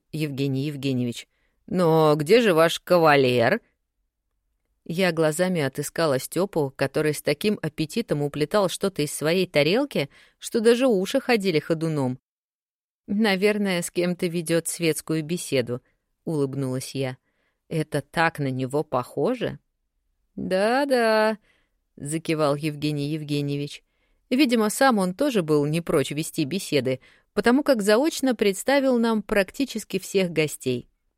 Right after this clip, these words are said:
В это время мимо нас с визгом промчались те самые близнецы,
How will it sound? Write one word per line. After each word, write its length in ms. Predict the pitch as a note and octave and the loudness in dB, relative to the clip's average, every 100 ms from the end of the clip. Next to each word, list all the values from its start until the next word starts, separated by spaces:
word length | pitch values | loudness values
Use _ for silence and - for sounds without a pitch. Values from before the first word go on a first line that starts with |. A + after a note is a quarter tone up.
| _ _ _ | _ _ _
В 120 | F3+ | 0
это 200 | F#3+ F3+ | 0 2
время 440 | D#3+ F#3+ F3+ C#3+ - - | 0 0 2 0 -4 -2
мимо 280 | F3+ E3+ D3+ | -2 0 -2
нас 320 | E3+ G3+ - - | -2 -4 -6 -10
с 120 | - | -4
визгом 420 | F#3 G3 E3 D#3 | -2 -2 0 -2
промчались 580 | D3+ D3+ D#3+ G#3+ F#3+ D3 | 2 0 2 0 0 -2
те 200 | - F#3 | 0 -2
самые 400 | - F#3 E3 D3+ | 0 -2 0 -2
близнецы, 680 | D#3 D#3+ D#3+ D#3+ - C#4+ | -2 -2 -2 -4 -4 -2